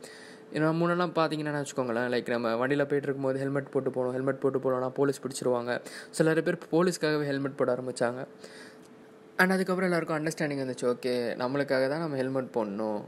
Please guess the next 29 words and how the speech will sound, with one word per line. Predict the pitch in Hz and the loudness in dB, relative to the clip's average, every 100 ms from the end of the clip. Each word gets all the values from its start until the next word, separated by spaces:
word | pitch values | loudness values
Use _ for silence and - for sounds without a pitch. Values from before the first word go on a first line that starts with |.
| - - | -12 -10
இப்போ | 143 143 139 | -4 -2 0
நான் | 143 | -2
வந்துட்டு | 147 156 175 180 170 - - 117 | -2 -2 0 0 -2 -6 -6 -2
நம்ம | 123 135 - | 0 -2 0
ஸ்லோவா | 156 165 165 151 | 0 2 0 -2
போனாலும் | 147 143 120 110 143 | -4 -2 -2 -4 -6
மத்தவங்க | 143 143 156 147 | -6 -4 0 0
எவ்வளோ | 143 147 | 0 -2
ஸ்பீடா, | - 143 135 135 | -2 0 0 0
இல்லைன்னா | 135 143 139 | -2 -4 -2
மத்தவங்க | 151 151 139 | -2 0 0
எப்படி | 143 143 | 2 2
வராங்கன்னு | 135 135 | 0 -4
தெரியாது, | 143 131 - - - - | -2 -4 -6 -16 -18 0
போயிட்டுருப்போம், | 185 196 190 196 151 | 4 4 4 -2 -2
டக்குன்னு | 160 147 | -2 0
குறுக்கடை | 139 127 123 | 2 0 -2
வந்துருவாங்க. | 120 120 110 120 - - - - - - - - - | 0 -2 -2 -8 -14 -18 -20 -20 -20 -20 -20 -16 2
So, | 170 170 165 95 | 4 4 2 0
எதுவுமே | 147 175 196 | -2 2 2
அந்த | 160 151 | 0 -2
நிமிஷத்துல | 151 165 175 170 | -2 -2 -2 -2
நம்மள | 147 | -2
சொல்ல | 135 143 143 | -2 -2 -2
முடியாது. | 143 139 131 - | 0 -2 -2 -6
அதே | 127 143 | -2 0
மாதிரி | 160 151 131 | 2 2 0
தான் | 123 143 | -2 -2
இந்த, | 147 | -2